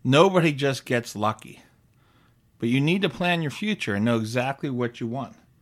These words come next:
The other part of why it's important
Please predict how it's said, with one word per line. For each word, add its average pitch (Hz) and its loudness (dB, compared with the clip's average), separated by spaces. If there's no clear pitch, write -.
The 147 0
other 226 4
part 120 4
of 120 -6
why 143 2
it's 160 -4
important 117 -4